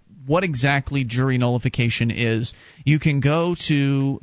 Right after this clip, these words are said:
fija dot org, F I J A. It stands for Fully Informed Jury Association.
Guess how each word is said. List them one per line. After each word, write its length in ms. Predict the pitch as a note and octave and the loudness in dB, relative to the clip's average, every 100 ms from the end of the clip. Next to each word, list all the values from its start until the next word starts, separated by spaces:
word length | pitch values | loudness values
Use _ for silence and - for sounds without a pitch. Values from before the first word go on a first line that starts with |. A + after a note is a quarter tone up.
| - | -6
fija 400 | G3 A3 F3 A2+ | -2 0 0 -2
dot 240 | G#2 A#2+ B2 | 0 0 0
org, 280 | G#2+ G#2+ B2+ | -2 -4 -4
F 200 | B2+ C#3 | -2 0
I 200 | C3 B2+ | 0 0
J 340 | A#2+ C3 D3+ | 0 0 0
A. 240 | A#2+ A#2 | -2 -4
It 100 | - | -6
stands 280 | - B2 A#2+ | -6 -4 -4
for 120 | - | -4
Fully 300 | B2 C3+ C#3+ | -2 0 2
Informed 500 | D3+ C#3 C3+ C3+ C3+ - | 0 0 0 0 0 -2
Jury 340 | A#2+ A#2+ C3+ | -2 -2 -2
Association. 720 | B2 - A#2 C3+ A#2 - A#2 | -2 -2 -2 -2 -4 -4 -8